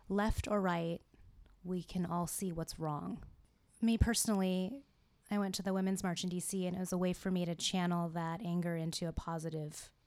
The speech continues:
positive way. For me, I f-, that sign that he held talked about more, talked more about, okay,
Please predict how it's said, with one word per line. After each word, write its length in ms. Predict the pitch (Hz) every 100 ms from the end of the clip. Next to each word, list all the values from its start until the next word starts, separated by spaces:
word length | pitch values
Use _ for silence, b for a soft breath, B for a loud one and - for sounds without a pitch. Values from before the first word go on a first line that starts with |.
| _ -
positive 440 | 165 165 175 170
way. 420 | 165 160 165 196 -
For 100 | 254
me, 220 | 269 285
I 140 | -
f-, 200 | 220 - - -
that 400 | 185 202 202 -
sign 460 | - 202 208 247
that 100 | 254
he 140 | 226 247
held 540 | 220 240 240 240 - - _ _ _ _ _ _ _ _ 269 - -
talked 300 | - 220 -
about 160 | 220 208
more, 560 | 214 220 220 214 214 - _ _
talked 280 | - 247 -
more 300 | 214 214 220
about, 680 | 202 180 175 170 170 - - - - _ _ _ -
okay, 420 | 214 202 185